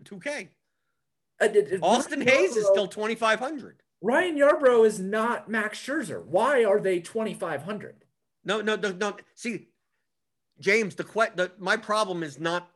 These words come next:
Speaker 1: why are they twenty-five hundred. Why, why is Anthony Santander two K and Mancini is forty-nine hundred?
Speaker 2: I don't know.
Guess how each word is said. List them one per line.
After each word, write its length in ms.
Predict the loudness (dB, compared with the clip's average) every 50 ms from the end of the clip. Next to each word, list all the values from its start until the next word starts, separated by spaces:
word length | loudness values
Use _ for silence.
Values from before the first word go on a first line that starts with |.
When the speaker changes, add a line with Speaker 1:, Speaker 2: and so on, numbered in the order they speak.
| _ _
Speaker 1:
why 580 | -12 -6 -4 -2 0 2 2 2 0 -2 -8 -14 _
are 60 | -12
they 120 | -10 -10 -10
twenty-five 400 | -8 -10 -10 -8 -8 -8 -6 -6
hundred. 360 | -8 -8 -8 -8 -10 -12 -12 _ _ _ _ _ _ _ _
Why, 560 | -10 -6 -2 0 2 2 2 2 0 -4 -10 _
why 180 | -6 -2 0 0
is 240 | 0 -2 -4 -8 -10 -6
Anthony 360 | -4 -2 -2 -2 -4 -6 -6 -6
Santander 580 | -6 -4 -4 -4 -4 -4 -6 -6 -6 -6 -8
two 240 | -10 -10 -10 -12 -10
K 460 | -6 -4 -2 -2 -2 -2 -4 -8 -12 -16 _ _ _ _ _ _ _ _
and 140 | -8 -6 -4
Mancini 520 | -2 -2 -2 -4 -6 -8 -6 -6 -4 -4 -4
is 140 | -4 -6
forty-nine 600 | -8 -10 -8 -6 -4 -4 -4 -4 -4 -4 -4 -6
hundred? 440 | -6 -8 -10 -10 -12 -14 -18 -20 _ _ _ _ _ _ _ _ _ _ _ _ _ _ _ _ _ _ _ _ _ _ _ _ _ _ _ _ _ _ -4
Speaker 2:
I 80 | -2
don't 180 | 0 0 2 2
know. 520 | 2 2 2 2 0 0 -2 -4 -10 _